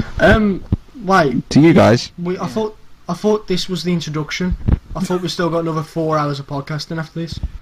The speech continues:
Speaker 3: Uh, no, no. <laughs> I have,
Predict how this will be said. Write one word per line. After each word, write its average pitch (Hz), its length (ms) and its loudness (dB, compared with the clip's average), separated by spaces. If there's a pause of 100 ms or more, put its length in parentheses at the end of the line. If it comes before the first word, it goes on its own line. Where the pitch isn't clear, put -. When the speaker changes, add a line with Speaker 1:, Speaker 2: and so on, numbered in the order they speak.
(300)
Speaker 3:
Uh, 160 260 2
no, 131 580 -2 (840)
no. 123 380 0
<laughs> 117 40 -10
I 156 180 4
have, 139 220 0